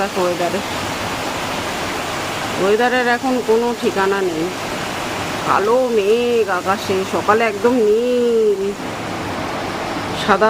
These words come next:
তুলোর মতো মেঘ ছিল, নীল আকাশে সাদা মেঘ, এখনই আবার কালো কোথা থেকে চলে এলো।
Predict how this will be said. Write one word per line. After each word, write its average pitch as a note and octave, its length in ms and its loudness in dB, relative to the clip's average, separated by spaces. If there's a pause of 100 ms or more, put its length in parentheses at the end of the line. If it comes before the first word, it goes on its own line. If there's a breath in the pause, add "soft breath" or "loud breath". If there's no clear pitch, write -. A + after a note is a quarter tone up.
(120)
তুলোর G#3+ 340 4 (120)
মতো G3+ 240 -2
মেঘ F3+ 180 -2 (100)
ছিল, F3 160 0 (140)
নীল G#3 240 6 (120)
আকাশে G3+ 280 -2 (120)
সাদা F3 320 0
মেঘ, F3 180 0 (720)
এখনই G#3 360 6
আবার F#3+ 220 0
কালো F3+ 180 2 (100)
কোথা G3 220 -2
থেকে F#3+ 160 0 (100)
চলে E3+ 280 -2
এলো। E3 160 -2